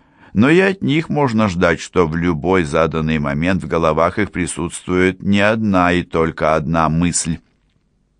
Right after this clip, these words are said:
«Я сама понесу свою сумку», говорит Вики, приникая ко мне, как моя тень, смахивая последнюю счастливую слезу добравшегося до давно желанного места человека.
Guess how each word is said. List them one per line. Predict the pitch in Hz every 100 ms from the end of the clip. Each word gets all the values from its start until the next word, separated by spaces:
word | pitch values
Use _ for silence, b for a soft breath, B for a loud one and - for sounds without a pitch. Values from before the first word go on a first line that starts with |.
| _ _ _ _
«Я | 90 113 123 135
сама | - 196 175 143 139 b b b b
понесу | - 135 135 131 139
свою | 139 120 127 127
сумку», | - 123 120 - - B B B B
говорит | 92 90 87 78
Вики, | - 101 - 90 82 b b b -
приникая | 98 95 95 - - - -
ко | 57
мне, | 73 95 107 98 b b _ _
как | - 98 -
моя | 90 90 87
тень, | 80 - 78 76 71 - _ _
смахивая | - - 95 87 - 92 80 80
последнюю | 78 76 - 98 113 92 90 90 78
счастливую | - 87 80 92 95 87 87 78
слезу | - 87 78 110 107 -
добравшегося | 87 85 95 85 - 80 80 73 73
до | 82
давно | 87 82 87 90
желанного | 85 82 82 80 80 78
места | 80 80 76 - 76
человека. | 80 80 78 - - -